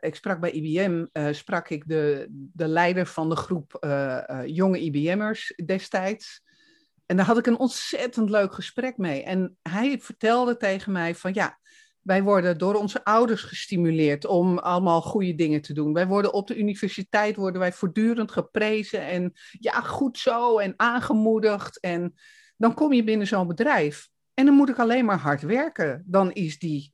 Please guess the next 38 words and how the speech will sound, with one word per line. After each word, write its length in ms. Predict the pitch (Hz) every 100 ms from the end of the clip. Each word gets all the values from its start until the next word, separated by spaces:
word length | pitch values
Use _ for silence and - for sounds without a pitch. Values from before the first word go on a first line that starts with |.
| _
die, 300 | - 175 190 147
die, 380 | 151 175 160 -
die 260 | 165 180 -
positieve 720 | 240 226 - 180 180 151 139
vibe, 400 | - 196 202 151
die 180 | 156 156
is 280 | 233 339 -
er 60 | 277
niet 180 | 190
meer." 540 | 185 135 113 - _ _ _ _ _ _ _ _ _
En 140 | - 220
hij 140 | 226
was 180 | 269 240
daar 180 | 233 180
enorm 380 | - 226 262 311
teleurgesteld 840 | - 180 240 359 - - - 147 147
over. 280 | 139 147
En 100 | -
dat 180 | 208 214
snap 420 | - - 294 427
ik 120 | 180 147
ook. 260 | 120 147
En 100 | 202
dan 140 | 214 240
denk 180 | 269
ik 120 | 277 233
ook, 160 | 208
vind 240 | - - 269
ik 80 | 240
zo 380 | 269 302 294
zonde. 800 | 226 - 269 370 277 147 151 220 _ _
Want 220 | - 240
als 320 | 240 277 - -
bedrijven 560 | 196 214 240 240 233 208
dat 160 | 208
gewoon 360 | - 196 185 165
wel 280 | 233 392 359
doen, 460 | 175 139 170 233